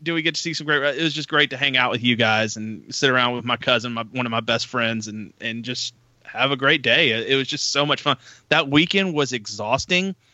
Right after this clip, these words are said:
because we went to, uh, um, the next day we went to Access, um, at, like, eight in the morning after going to that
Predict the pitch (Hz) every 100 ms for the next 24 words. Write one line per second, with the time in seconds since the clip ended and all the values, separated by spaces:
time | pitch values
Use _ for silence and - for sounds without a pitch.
0 | _ _ _ 127 135 131 123 113 143 151
1 | 151 123 - 139 127 120 113 107 - -
2 | 131 131 - 127 120 123 135 143 - 143
3 | 131 151 156 - - 123 110 117 139 -
4 | - 117 104 - - _ _ _ _ _
5 | _ _ _ _ _ 123 117 110 110 117
6 | 117 113 - 147 147 143 113 120 139 123
7 | 107 101 - 117 113 127 123 123 131 123
8 | 117